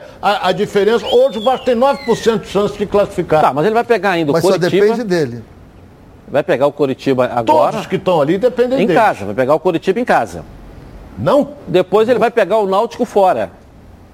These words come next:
Speaker 2: Entendeu? Depois ele pega o C S A em casa. Ou seja, então ele tem o Náutico que tá aqui atrás, mas tem o C S A que tá na, aqui na frente dele. Com a diferença de dois pontos.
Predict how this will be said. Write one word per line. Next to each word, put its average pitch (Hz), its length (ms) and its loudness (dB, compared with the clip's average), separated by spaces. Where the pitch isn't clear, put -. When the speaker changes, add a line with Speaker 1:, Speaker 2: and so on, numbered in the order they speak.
Speaker 2:
Entendeu? 123 280 -4
Depois 185 320 0
ele 214 120 2
pega 202 180 0
o - 40 -10
C 196 120 0
S 170 240 0
A 143 280 0
em 175 120 2
casa. 113 520 -2
Ou 160 120 2
seja, 113 340 2
então 160 220 2
ele 170 100 0
tem 196 140 0
o 175 80 0
Náutico 139 460 0
que - 60 -16
tá 151 100 0
aqui 185 140 -4
atrás, 185 220 -2
mas 254 100 -6
tem 262 100 -2
o 240 60 -4
C 220 120 0
S - 180 0
A 214 80 2
que - 60 -8
tá 254 80 0
na, 247 180 -2
aqui - 260 -2
na 180 120 0
frente 202 320 -4
dele. 170 240 2
Com 131 60 0
a 139 40 4
diferença 185 600 0
de 175 360 2
dois 175 300 2
pontos. - 480 -2